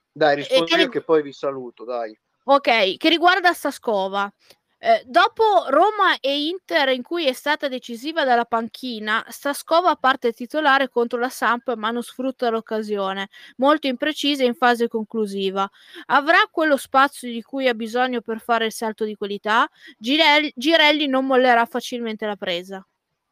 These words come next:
Speaker 1: Beh, allora, diciamo che è ancora molto giovane Staskova e questo, e questo gioca a suo favore, quindi può aver, può fare le cose con calma e venir fuori piano piano.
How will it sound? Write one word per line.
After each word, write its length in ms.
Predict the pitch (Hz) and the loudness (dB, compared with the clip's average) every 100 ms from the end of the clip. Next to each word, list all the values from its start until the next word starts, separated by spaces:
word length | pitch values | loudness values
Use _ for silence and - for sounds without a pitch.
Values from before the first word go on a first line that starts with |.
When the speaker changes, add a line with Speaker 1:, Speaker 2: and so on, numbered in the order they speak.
| _ _ _ _ _ _ _ _ | _ _ _ _ _ _ _ _
Speaker 1:
Beh, 240 | 151 151 | -2 0
allora, 480 | 131 139 143 131 120 | 0 -2 0 0 -4
diciamo 420 | - 131 151 151 156 | -8 -8 -4 -2 -2
che 500 | - 127 123 123 123 | -4 -4 0 0 0
è 100 | 113 | -4
ancora 360 | 131 143 139 | -4 0 0
molto 280 | 135 131 127 | -2 -6 -8
giovane 320 | 123 117 113 | -6 -6 -8
Staskova 580 | 107 - 98 - 104 104 _ _ _ _ _ _ | -16 -14 -14 -14 -16 -16 _ _ _ _ _ _
e 120 | 123 | -12
questo, 1300 | 143 139 - 135 127 127 123 123 120 120 117 113 117 | -8 -8 -4 0 2 2 0 -2 -4 -6 -8 -10 -10
e 60 | |
questo 580 | 127 139 - 135 123 120 | -8 -10 -8 -6 -4 -4
gioca 240 | 113 135 135 | -4 -4 -4
a 40 | |
suo 120 | - | -10
favore, 500 | 127 123 127 120 104 | -10 -8 -4 -4 -6
quindi 300 | - 120 120 | -10 -12 -12
può 120 | - | -6
aver, 260 | 120 123 117 | -2 -2 -2
può 160 | - 120 | -6 -8
fare 240 | 127 123 | -4 -4
le 80 | 117 | -4
cose 280 | 127 120 120 | -4 -6 -6
con 220 | 117 117 | -12 -8
calma 680 | 131 135 147 139 135 135 135 | -2 0 0 -4 -6 -6 -6
e 100 | 113 | -10
venir 240 | 120 117 | -12 -14
fuori 320 | - 123 117 | -10 -8 -8
piano 200 | 123 113 | -10 -14
piano. 440 | 107 117 104 98 | -10 -10 -10 -12